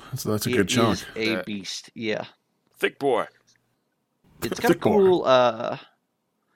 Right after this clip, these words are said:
Speaker 2: it's got a cool design element too, right? Like,
Speaker 3: Mm-hmm.
Speaker 2: it's, it's got its own attitude. Um, a lot of, like, bright poppy colors, which I think Catherine would have, uh, pointed you to if she were on here.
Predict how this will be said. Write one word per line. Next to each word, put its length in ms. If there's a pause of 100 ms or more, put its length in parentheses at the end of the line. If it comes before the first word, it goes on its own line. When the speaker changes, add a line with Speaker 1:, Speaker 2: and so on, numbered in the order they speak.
(160)
Speaker 2:
it's 80
got 140
a 40
cool 220
design 420
element 380
too, 240
right? 300
Like, 240
Speaker 3:
Mm-hmm. 180 (680)
Speaker 2:
it's, 480
it's 180
got 240
its 160
own 260
attitude. 800 (560)
Um, 640 (580)
a 60
lot 180
of, 80
like, 240 (260)
bright 400
poppy 400
colors, 580
which 480
I 60
think 320
Catherine 480
would 160
have, 360
uh, 220
pointed 420
you 120
to 300
if 60
she 160
were 160
on 140
here. 300